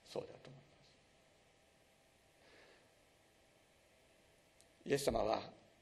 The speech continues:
そんな私たちと同じ命、一つの命、一つの運命を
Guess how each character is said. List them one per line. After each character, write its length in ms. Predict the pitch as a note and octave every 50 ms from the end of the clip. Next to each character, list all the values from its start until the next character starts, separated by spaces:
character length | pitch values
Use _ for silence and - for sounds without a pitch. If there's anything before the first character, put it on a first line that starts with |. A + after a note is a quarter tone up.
| - - - - - - - -
そ 200 | - - - A2
ん 40 | G#2+
な 100 | A2+ G#2+
私 260 | A2 - - C3 -
た 120 | - A2+ G#2+
ち 140 | - - -
と 320 | - C#3 C#3 C#3+ - - - - - - - - - - - - - - - -
同 60 | B2+ A#2 A#2 A2+
じ 180 | A2+ - B2 B2
命、 460 | C#3+ C#3 B2 A2+ - - - - - - - - -
一 220 | - - D4 -
つ 100 | - -
の 120 | D3+ C#3 A#2+
命、 440 | - C#3+ C#3 B2 - - - - - - - - - -
一 220 | - - - -
つ 100 | - -
の 120 | - B2+ B2+
運 280 | C#3+ D#3+ E3+ - -
命 180 | C3+ B2 G#2+ G#2
を 280 | C#3 D3+ D#3+ - -